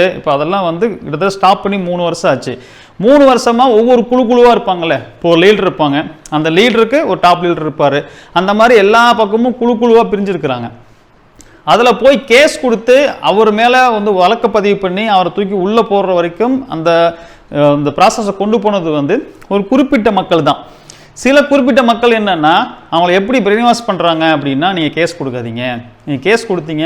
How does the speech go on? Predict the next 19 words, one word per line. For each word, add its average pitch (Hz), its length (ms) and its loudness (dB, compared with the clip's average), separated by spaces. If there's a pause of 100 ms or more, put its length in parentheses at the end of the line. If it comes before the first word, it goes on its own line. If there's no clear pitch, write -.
அப்படின்னா 139 380 -4
உங்களுக்கு 156 320 -6
பணம் 143 220 -2
வராது, 123 320 -4 (560)
அது 160 180 2
வந்து 165 320 0
உங்களுக்கு 170 380 -4 (440)
பிரச்சனை 175 360 -4
ஆகும், 135 320 -4
பேக் 160 260 0
ஃபயர் 151 180 0
ஆகும், 127 320 -2
நீங்க 131 220 -4
கேஸ் 202 200 -2
கொடுக்கறது 165 380 -6
உங்களுக்கே 196 340 0
பேக் 156 280 0
ஃபயர் 123 260 -4
ஆகும், 131 280 -4